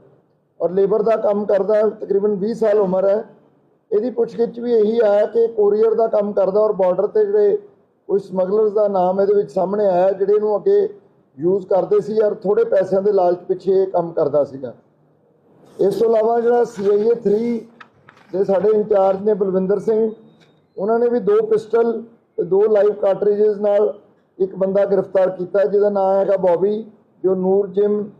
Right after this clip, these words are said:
ਮੂਲੇ ਚੱਕ ਪੀ ਐਸ ਗੇਟ ਹਕੀਮਾਂ ਦਾ ਰਹਿਣ ਵਾਲਾ ਹੈ ਔਰ ਛੱਬੀ ਸਾਲ ਦੀ ਇਹਦੀ ਉਮਰ ਹੈ। ਇਹਦੇ ਖਿਲਾਫ ਪਹਿਲਾਂ ਸਨੈਚਿੰਗ ਦਾ ਵੀ ਪਰਚਾ ਦਰਜ ਹੈ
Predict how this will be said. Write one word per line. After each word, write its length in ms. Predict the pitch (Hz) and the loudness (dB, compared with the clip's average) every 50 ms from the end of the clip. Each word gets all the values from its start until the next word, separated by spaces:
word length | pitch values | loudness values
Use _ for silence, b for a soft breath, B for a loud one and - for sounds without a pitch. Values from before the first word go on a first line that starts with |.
| _ _ _ _ _ 139 | _ _ _ _ _ -4
ਮੂਲੇ 220 | 165 180 196 202 | -2 0 0 0
ਚੱਕ 240 | 202 202 208 190 - | 0 0 0 0 -2
ਪੀ 260 | - - 196 196 196 | -4 -6 -4 0 0
ਐਸ 220 | 190 190 190 - - 175 | 0 0 -2 -4 -2 0
ਗੇਟ 200 | 180 190 180 208 | 0 0 0 0
ਹਕੀਮਾਂ 400 | 190 - 190 202 190 185 185 180 | -2 -2 -4 -4 -2 -2 0 0
ਦਾ 80 | 185 180 | 0 2
ਰਹਿਣ 240 | 180 175 175 190 | 2 2 0 0
ਵਾਲਾ 280 | 196 202 196 196 196 196 | 0 0 2 2 2 0
ਹੈ 80 | 208 202 - _ _ _ _ _ _ _ _ _ _ _ _ _ _ _ _ - | -2 -4 -8 _ _ _ _ _ _ _ _ _ _ _ _ _ _ _ _ -2
ਔਰ 460 | 160 180 190 196 196 202 202 202 202 | 0 2 2 2 2 2 2 0 0
ਛੱਬੀ 300 | 208 202 190 175 214 226 | 0 -2 -2 -2 -2 -2
ਸਾਲ 260 | 196 226 220 202 214 | 0 2 2 2 2
ਦੀ 80 | 208 233 | 0 -2
ਇਹਦੀ 160 | 233 202 226 | -4 -2 -2
ਉਮਰ 280 | 220 208 196 202 220 226 | -2 0 0 0 2 2
ਹੈ। 140 | 226 226 226 | 2 2 2
ਇਹਦੇ 140 | 226 233 | 2 2
ਖਿਲਾਫ 320 | - 208 208 202 202 196 196 | 2 2 2 2 2 0 0
ਪਹਿਲਾਂ 220 | 202 202 214 220 | 0 0 0 0
ਸਨੈਚਿੰਗ 460 | 214 170 180 180 175 175 196 202 214 | -2 -2 -2 -2 0 0 -2 -2 0
ਦਾ 80 | 220 220 | 0 0
ਵੀ 80 | 226 220 | 0 0
ਪਰਚਾ 340 | 226 208 - - - 202 | 0 -4 -4 -2 -2 0
ਦਰਜ 320 | 208 190 185 170 160 175 202 | 0 0 0 0 0 0 0
ਹੈ 160 | 208 214 214 | 0 -2 -4